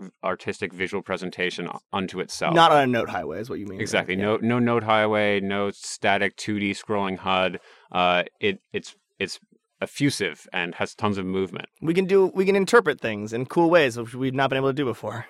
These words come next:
Speaker 2: which
Speaker 1: Yeah.
Speaker 2: is nice.
Speaker 1: And it, you know, it keeps the, the player's eyes moving all around the screen. There's a sort of interesting visual decoding problem just to, to be able to see and, and react to all the cues on screen, um, which creates a nice sense of difficulty.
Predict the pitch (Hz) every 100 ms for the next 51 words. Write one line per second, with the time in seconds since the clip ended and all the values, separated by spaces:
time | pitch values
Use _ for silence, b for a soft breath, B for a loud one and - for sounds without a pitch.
0 | - 139 156 123 107 - b b - 123
1 | 117 - 131 131 156 135 - 143 - 131
2 | 131 - 127 113 95 107 107 110 107 104
3 | 101 101 98 - 101 98 92 87 - -
4 | 101 98 95 107 - 101 92 101 95 98
5 | 95 - 104 98 95 95 87 87 90 87
6 | - 92 87 101 - 95 87 87 - -
7 | 98 90 87 85 - 85 87 85 - 92
8 | 90 90 - 76 85 87 - 95 87 90
9 | 87 - 131 92 80 b b b 92 95
10 | 95 104 - 123 110 - - 135 123 104
11 | - 104 95 113 113 104 87 80 80